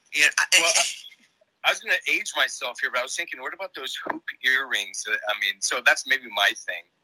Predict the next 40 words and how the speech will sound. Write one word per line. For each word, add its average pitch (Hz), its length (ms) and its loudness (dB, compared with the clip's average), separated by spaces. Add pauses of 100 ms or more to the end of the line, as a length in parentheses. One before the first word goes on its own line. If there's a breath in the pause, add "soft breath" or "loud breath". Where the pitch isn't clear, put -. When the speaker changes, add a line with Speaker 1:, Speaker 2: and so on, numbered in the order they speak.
(300)
Speaker 2:
I - 120 4
just - 200 -2
see 156 100 -4
that 131 180 6
as 123 160 0
an 117 160 -4
ear, 127 200 2
putting 160 300 -4
an 117 220 -2
earring, 127 480 2
you - 60 -12
know, 117 240 2
maybe 123 180 2
a 101 100 4
wrap 143 280 8
on 107 100 2
something - 280 -4
is - 100 -6
one 151 160 0
thing, - 240 0 (540)
but 123 120 4
then 233 160 6
making - 240 -4
this - 140 2
huge 302 360 4
hole 165 400 2
in 127 140 0
your - 280 2 (120)
earlobe 110 540 -4
and 101 100 -6
then, 98 80 -4 (720)
so, 147 260 0 (220)
you 120 80 -14
know, 110 120 4 (100)
maybe 120 120 2
it 107 40 -8
was 104 180 -2
one 101 120 -4
of - 40 -8
my 87 140 2